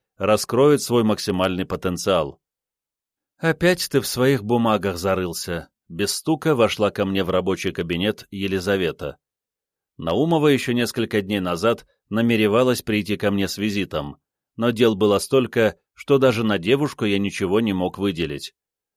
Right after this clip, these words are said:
Поэтому и попросил её прийти именно сейчас. Тем более в данный момент на столе не было ничего особо важного, а значит и ничего лишнего она не увидит. «Сама же знаешь, дела рода так просто не отложить»,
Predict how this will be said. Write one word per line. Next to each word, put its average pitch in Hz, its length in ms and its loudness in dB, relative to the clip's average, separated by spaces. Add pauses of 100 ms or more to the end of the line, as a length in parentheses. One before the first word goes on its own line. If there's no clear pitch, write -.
(100)
Поэтому 143 440 2
и 151 60 2
попросил 120 540 2
её 101 240 2
прийти 98 540 -2 (200)
именно 120 340 2
сейчас. 98 600 -4 (680)
Тем 107 200 0
более 107 260 6
в 92 80 -10
данный 104 260 2
момент 104 500 -2 (140)
на 104 220 -2
столе 113 300 2
не 110 160 2
было 101 200 2
ничего 98 400 0
особо 95 320 0
важного, 82 580 -2 (460)
а 131 160 0
значит 143 460 -2
и 123 80 -4
ничего 101 380 -2
лишнего 135 720 0
она 131 280 0
не 95 100 0
увидит. 98 560 -2 (880)
«Сама 143 400 2
же 110 140 0
знаешь, 85 460 -6
дела 123 360 2
рода 131 300 4
так 107 200 0
просто 110 340 0
не 98 80 -2
отложить», 90 640 -2